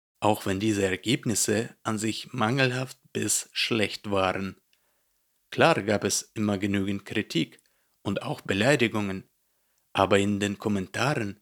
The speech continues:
unter einem Newsartikel zu irgendeinem Regierungsversagen oder einem richtig misslungenen Song auf YouTube habe ich zwischen den Hasskommentaren immer wieder auch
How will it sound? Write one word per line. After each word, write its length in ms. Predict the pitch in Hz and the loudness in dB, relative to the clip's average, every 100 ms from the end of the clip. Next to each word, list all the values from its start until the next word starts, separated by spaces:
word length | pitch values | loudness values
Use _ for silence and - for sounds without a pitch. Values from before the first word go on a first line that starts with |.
| _ _ _ | _ _ _
unter 480 | - 107 107 98 - | -2 -2 -2 -6 -4
einem 300 | 107 101 95 | 0 2 0
Newsartikel 800 | 95 147 - 101 113 - 98 95 | -2 0 0 0 -4 -2 -2 0
zu 300 | - 107 101 - | 0 0 0 4
irgendeinem 640 | 110 104 101 104 104 101 | 4 4 -2 -2 0 -2
Regierungsversagen 1120 | 104 95 117 135 113 - 101 101 98 98 95 - _ _ _ | -4 0 0 0 -2 -2 0 0 -2 -4 -8 -14 _ _ _
oder 240 | 131 131 120 | 0 4 4
einem 280 | 113 107 | 4 2
richtig 480 | 107 110 110 117 107 | 0 -2 -2 -4 -2
misslungenen 600 | 107 - 117 139 117 104 | -2 0 2 2 2 0
Song 340 | 98 - 127 127 | 0 0 0 0
auf 240 | 104 - | -6 -6
YouTube 480 | 113 180 - 156 - _ _ _ _ _ | 0 0 2 -2 -2 _ _ _ _ _
habe 320 | - 120 131 127 | -2 0 4 2
ich 200 | 117 - | 2 -2
zwischen 400 | 113 - 120 104 | 2 2 2 0
den 260 | 95 - | -2 -4
Hasskommentaren 960 | - - - 107 101 95 101 107 139 165 - _ _ _ _ | 0 0 2 0 0 -2 0 0 0 -4 -10 _ _ _ _
immer 480 | 117 117 139 160 131 | -4 -2 0 -2 -2
wieder 420 | 107 110 131 - | -2 4 4 4
auch 320 | 107 104 - | 0 0 -2